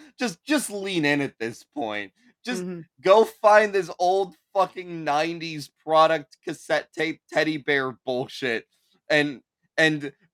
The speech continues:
Speaker 1: try to do a, a legitimate artistic analysis of this, of this children's bedtime story gimmick.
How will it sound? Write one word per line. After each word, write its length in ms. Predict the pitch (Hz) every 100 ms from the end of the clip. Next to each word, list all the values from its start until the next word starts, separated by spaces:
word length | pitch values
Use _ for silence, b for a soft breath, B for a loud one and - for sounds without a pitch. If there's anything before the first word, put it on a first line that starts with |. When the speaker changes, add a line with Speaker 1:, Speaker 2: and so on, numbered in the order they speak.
| _ _ _ -
Speaker 1:
try 280 | - 175 170
to 80 |
do 220 | 160 185 175
a, 60 | 147 123 156 127
a 100 | -
legitimate 600 | 165 160 139 160 160 165
artistic 580 | 151 143 - - - 160
analysis 880 | 156 139 135 139 139 127 135 131 - _ _ _ -
of 180 | 147 117
this, 260 | 151 139
of 200 | - 147
this 220 | 131 143 -
children's 560 | - 160 151 156 135
bedtime 680 | 113 - 135 139 143 131 123
story 480 | - - 117 113 107
gimmick. 500 | 120 107 123 - -